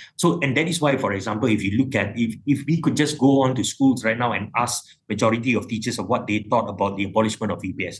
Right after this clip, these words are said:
Rs and, and the Form three exam, a lot of them would disagree with it. Although the findings actually back up that policy, teachers disagree with, general, generally a lot of teachers disagree with it because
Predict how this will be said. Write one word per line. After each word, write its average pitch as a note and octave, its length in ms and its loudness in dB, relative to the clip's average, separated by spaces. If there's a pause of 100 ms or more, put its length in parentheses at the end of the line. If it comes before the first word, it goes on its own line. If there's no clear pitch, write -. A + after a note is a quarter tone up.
Rs C#3 340 2
and, G2 260 -8 (220)
and G2+ 180 0
the F#2+ 60 -4
Form F2 320 -8
three F#3 220 6
exam, A#2 460 0 (100)
a A#2 80 4
lot C3+ 180 6
of A#2 100 2
them B2 120 2
would G2+ 120 0
disagree G#2+ 440 0
with B2+ 100 4
it. - 180 -4
Although A#2+ 420 6
the A#2+ 120 2
findings C#3 540 2
actually C#3+ 300 -2
back A#2 340 -2
up - 280 -2
that A#2 260 -4
policy, B2+ 480 0 (180)
teachers E3+ 320 2
disagree B2 520 2
with, G#2 360 0
general, D#3+ 460 2
generally D#3+ 440 2
a A2+ 60 -2
lot B2+ 180 2
of - 60 -14
teachers C3 220 -8
disagree A2+ 480 2
with - 80 -2
it A#2 200 -2
because E3+ 260 0